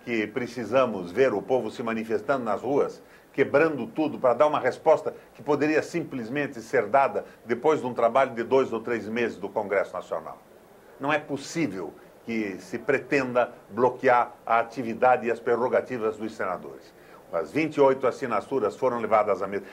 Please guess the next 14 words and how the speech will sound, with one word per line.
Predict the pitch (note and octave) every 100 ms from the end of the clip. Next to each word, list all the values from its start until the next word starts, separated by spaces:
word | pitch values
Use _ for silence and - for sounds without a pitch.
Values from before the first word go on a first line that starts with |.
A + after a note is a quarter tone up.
| - -
Por | B3 -
que | G3+ D#3
que | B2+
não | A2+
foi | A2+ A#2+
publicada | A#2 G#2+ G2+ A#2+ G2+ F2
ainda? | E2+ D2+ C#2 - - -
Na | D#3
verdade, | D3 D3 C#3 A2 D#2+ -
a | F#2+
publicação | G#2 G#2 G#2 F2+ B2 A2
era |
até | F#2 A2+
dispensável, | G#2 - G2 - F2+ D2+ C#2